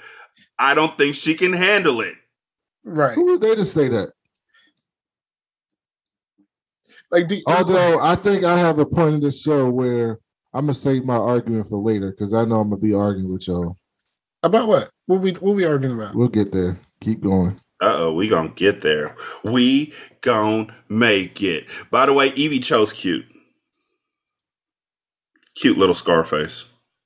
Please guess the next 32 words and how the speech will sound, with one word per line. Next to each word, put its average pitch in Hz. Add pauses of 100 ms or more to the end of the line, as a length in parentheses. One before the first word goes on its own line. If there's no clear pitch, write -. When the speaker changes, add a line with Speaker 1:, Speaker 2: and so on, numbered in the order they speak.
(680)
Speaker 2:
Yeah. 135 (840)
Speaker 3:
Evie 117
Speaker 1:
And 127
I 131
Speaker 3:
Cho. 131
Speaker 1:
realized 147
where 143
I 135
see 156
it, 127
where 117
I 117
saw 131
her 117
at. 101
She's 135
on 120
another 110
show 104
on 95
Netflix, 98
and 113
I -
was 120
like, 123
"I've 127
seen 269
her 156
before." 113 (420)
But 90
yeah. 80 (1080)
Um, 107